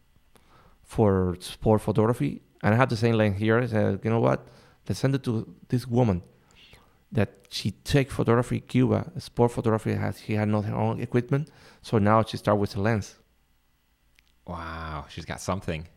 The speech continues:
Speaker 1: Exactly. But she had a camera that belonged to her job, and she started working with her lens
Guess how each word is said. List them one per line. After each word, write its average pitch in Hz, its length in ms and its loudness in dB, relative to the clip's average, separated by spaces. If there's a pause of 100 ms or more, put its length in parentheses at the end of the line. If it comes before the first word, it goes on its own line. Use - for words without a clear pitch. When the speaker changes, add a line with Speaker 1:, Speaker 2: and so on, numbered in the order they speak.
(380)
Speaker 1:
Exactly. 104 520 -2 (300)
But 107 160 2
she 117 100 0
had 123 140 4
a 117 40 0
camera 120 360 0
that 95 100 -2
belonged 95 280 -2
to 104 100 -6
her 98 180 -2
job, 110 380 0 (440)
and - 180 0
she - 100 -6
started 101 320 0
working 101 360 -2
with 95 140 0 (420)
her 107 180 2
lens 107 440 2